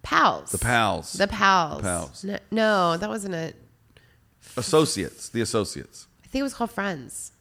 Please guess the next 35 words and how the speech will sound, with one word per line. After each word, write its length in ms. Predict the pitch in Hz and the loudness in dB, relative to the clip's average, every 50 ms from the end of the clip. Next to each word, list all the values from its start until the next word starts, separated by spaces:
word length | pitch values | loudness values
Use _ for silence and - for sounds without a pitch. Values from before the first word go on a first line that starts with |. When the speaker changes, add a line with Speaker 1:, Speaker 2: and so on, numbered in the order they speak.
| _ _ _ _ _ _ _ _ - - - | _ _ _ _ _ _ _ _ -14 -10 -6
Speaker 2:
Oh, 200 | 185 208 214 214 | -4 -2 -2 -2
yeah. 480 | 214 214 214 214 214 202 - 120 95 90 | -2 -2 -2 -2 0 0 0 0 -2 -4
Speaker 1:
<laughs> 60 | - - - - - - - - - - - 415 - _ _ _ | -6 -6 -6 -6 -6 -6 -8 -10 -10 -6 -6 -6 -8 _ _ _
So 140 | - - 240 | -6 -2 0
Speaker 2:
I 80 | 233 214 | 0 4
think 160 | 196 220 254 | 6 8 10
Speaker 1:
Friends, 320 | 311 311 262 220 196 185 | 10 12 12 10 8 8
Speaker 2:
I've 60 | 180 180 | 6 4
seen 200 | - 135 131 117 | 4 4 4 4
that 200 | 104 98 87 73 | 2 2 0 0
once 380 | 82 90 92 92 90 - - 95 | -2 -2 -2 -4 -4 -6 -6 -10
or 40 | |
twice. 600 | - - - - 87 87 85 85 85 - - - - - - _ _ _ _ _ _ _ | -10 -10 -10 -8 -8 -8 -8 -8 -12 -14 -18 -20 -20 -20 -20 _ _ _ _ _ _ _
Speaker 1:
Friends 680 | - - 302 320 320 240 156 131 131 139 117 117 117 | -2 2 4 6 6 6 6 4 2 -2 -6 -6 -4
Speaker 2:
Mm-hmm. 180 | 107 107 123 143 139 - - _ _ _ - | -2 -2 -2 -2 -6 -10 -16 _ _ _ 0
Speaker 1:
and 300 | 208 220 233 254 294 302 | 2 4 4 6 4 2
Frasier 760 | - - 285 269 254 247 208 180 151 131 147 - - 220 220 _ _ _ _ _ - | 0 -2 -2 0 0 0 0 -2 -2 -2 -4 -4 -6 -6 -6 _ _ _ _ _ -14
both 540 | 185 185 185 214 220 226 277 277 - - - _ _ _ _ _ _ - - | -10 -2 0 2 2 2 2 0 -4 -10 -20 _ _ _ _ _ _ -10 -2
had 300 | 202 214 208 208 196 196 | 4 6 6 6 6 4
their 140 | 196 190 | 0 0
finales 760 | - - - 185 180 175 180 202 220 202 170 160 156 156 - | 0 -2 -4 0 4 6 6 6 6 4 2 0 0 -2 -2
in 160 | - - 175 | -2 -2 -2
the 100 | 180 175 | -2 -2
same 400 | 175 - - 202 196 208 220 233 | -2 -2 -4 -2 -2 -2 -2 -4
two 360 | - - - - 214 208 214 202 | -4 -6 -4 -4 -4 -2 -2 -4
weeks 720 | 170 - 147 160 180 165 - - - - - - - - - | -4 -6 -4 -4 -4 -4 -6 -10 -14 -10 -10 -10 -10 -6 -4
in 140 | 156 175 170 | -4 -4 -4
two 160 | - 175 165 | -4 -6 -8
thousand 340 | 170 143 143 143 151 151 147 | -6 -4 -6 -4 -6 -6 -8
four. 420 | - - 151 139 - - - - _ _ _ - - - - - - - | -8 -8 -10 -8 -10 -10 -12 -14 _ _ _ -20 -20 -20 -20 -20 -10 -6
So 160 | - - - - - | -2 -2 -2 2 4
N 160 | 190 220 240 | 4 6 6
B 120 | 269 269 254 | 4 4 2
C 500 | - - 214 196 196 190 180 175 165 - | 2 0 2 2 4 4 4 2 2 0
lost 680 | - 156 165 165 165 156 147 151 160 - - - - | 2 6 8 10 10 10 6 2 -4 -8 -10 -10 -12